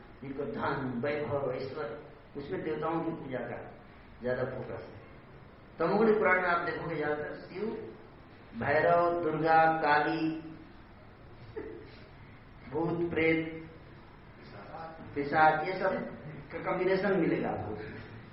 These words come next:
हाँ, थोड़ा बहुत इधर उधर भी रहेगा, ना? देवताओं का भी रहेगा, भगवान कृष्ण का भी रहेगा उसमें, लेकिन मेजोरिटी नाइंटी सेवेंटी परसेंट जो है इन सब का रहेगा, उनके मूड से मैच करता हो।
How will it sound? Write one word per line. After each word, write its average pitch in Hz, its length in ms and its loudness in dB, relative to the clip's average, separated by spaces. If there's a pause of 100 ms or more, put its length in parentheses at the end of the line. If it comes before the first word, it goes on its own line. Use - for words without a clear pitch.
(520)
हाँ, - 340 -12
थोड़ा 185 140 6
बहुत 214 160 10
इधर 226 160 8
उधर 208 300 4
भी - 60 -2
रहेगा, - 260 -4 (1160)
ना? 139 80 -6 (280)
देवताओं 175 320 2
का 208 120 0
भी 202 80 -2
रहेगा, 175 300 2
भगवान 180 420 0
कृष्ण 226 220 -2
का 226 80 8
भी 226 80 10
रहेगा - 320 6
उसमें, - 340 -6 (580)
लेकिन 202 320 6
मेजोरिटी 233 720 6
नाइंटी 214 340 2
सेवेंटी 208 400 0
परसेंट 208 540 0
जो 180 80 2
है 180 240 2
इन 180 80 -2
सब 160 180 0
का 135 60 0
रहेगा, 113 440 -4 (380)
उनके 175 220 6
मूड 190 300 8
से 175 60 6
मैच 160 240 6
करता 107 440 0
हो। 101 60 -2